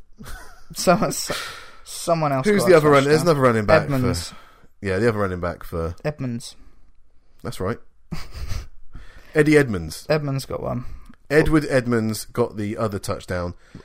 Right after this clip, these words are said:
Speaker 2: It's T,
Speaker 1: So
Speaker 2: T Edmonds.
Speaker 1: <laughs>
Speaker 2: Soft,
Speaker 1: Teddy
Speaker 2: soft T.
Speaker 1: Edmonds? <laughs>
Speaker 2: Soft.
Speaker 1: Still Edward.
Speaker 2: Soft T, yeah.
Speaker 1: Um, but, you know, we could talk about this game and say how bad the, the, the Bills were and how good the, uh,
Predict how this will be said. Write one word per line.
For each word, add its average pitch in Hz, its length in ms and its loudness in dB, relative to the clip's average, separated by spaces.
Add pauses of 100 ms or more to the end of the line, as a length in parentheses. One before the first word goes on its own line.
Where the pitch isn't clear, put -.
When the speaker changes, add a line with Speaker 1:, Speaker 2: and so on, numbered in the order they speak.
(160)
Speaker 2:
It's - 140 -18
T, - 100 -12
Speaker 1:
So 147 220 4 (180)
Speaker 2:
T 147 200 -2
Edmonds. 127 500 -4 (380)
Speaker 1:
<laughs> - 240 -20
Speaker 2:
Soft, - 340 -2 (140)
Speaker 1:
Teddy 151 420 6
Speaker 2:
soft 143 120 -2
T. 165 60 4
Speaker 1:
Edmonds? 247 640 0
<laughs> - 100 -12
Speaker 2:
Soft. 160 360 -2
Speaker 1:
Still 139 260 0
Edward. 98 300 -2
Speaker 2:
Soft - 360 -4
T, 127 260 -4
yeah. 127 140 -6 (680)
Speaker 1:
Um, 131 480 4
but, 143 300 0
you 160 60 -6
know, 131 220 2
we 151 120 0
could 180 180 0
talk 160 180 4
about 120 140 2
this 107 140 -6
game 104 280 0
and 101 120 -6
say 98 220 -2
how 95 140 0
bad 92 380 -2
the, 90 320 -2
the, 78 120 -18 (420)
the 87 80 -12
Bills 92 300 0
were 90 340 0
and 82 120 -6
how 85 160 -4
good 85 260 -10
the, 82 260 -6
uh, 80 220 -8